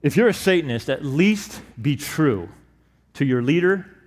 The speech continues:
and his outcomes, okay? If you're a follower of Satan, at least be true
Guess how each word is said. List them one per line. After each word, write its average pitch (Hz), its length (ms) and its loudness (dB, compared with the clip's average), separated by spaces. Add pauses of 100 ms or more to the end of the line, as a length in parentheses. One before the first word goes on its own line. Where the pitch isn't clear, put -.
(1400)
and 131 520 0 (300)
his 170 320 0 (100)
outcomes, 113 760 -4 (1080)
okay? 156 180 -4 (840)
If 139 160 0
you're 202 120 6
a 180 40 -4
follower 214 400 4
of 180 80 -4
Satan, 139 280 2
at 139 120 -2
least 202 260 0 (120)
be 180 160 2
true 156 680 0